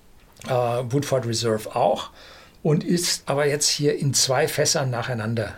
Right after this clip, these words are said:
gereift. Und da machen sie, glaub ich, Unterschiede in der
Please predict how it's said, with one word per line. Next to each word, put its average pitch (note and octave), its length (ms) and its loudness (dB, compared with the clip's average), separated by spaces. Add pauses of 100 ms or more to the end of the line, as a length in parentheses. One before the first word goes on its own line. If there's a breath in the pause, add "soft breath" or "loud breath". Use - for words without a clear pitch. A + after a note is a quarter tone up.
(100)
gereift. G#2+ 640 -4 (340 loud breath)
Und C3 160 -2
da B2 120 0
machen B2+ 180 2
sie, B2+ 100 0
glaub A2+ 180 -2
ich, - 100 -8
Unterschiede A#2 520 -4 (140)
in A#2+ 200 -4
der C3+ 480 -4